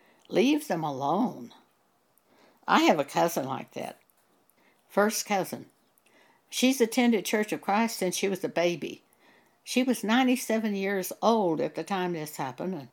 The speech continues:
I've told this story again. You may have heard it. It won't hurt you to hear it again. Jean wrote to me and said,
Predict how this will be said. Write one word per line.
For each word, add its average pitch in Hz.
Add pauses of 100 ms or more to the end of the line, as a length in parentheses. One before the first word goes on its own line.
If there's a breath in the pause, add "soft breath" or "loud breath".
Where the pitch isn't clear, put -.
(200)
I've -
told 202
this 165
story 160
again. 202
You 139
may 147
have 147
heard 202
it. 175
It 180
won't 170
hurt 165
you 147
to 151
hear 156
it 143
again. 208 (840 soft breath)
Jean 190 (140)
wrote 196
to 220
me 185
and 160
said, 170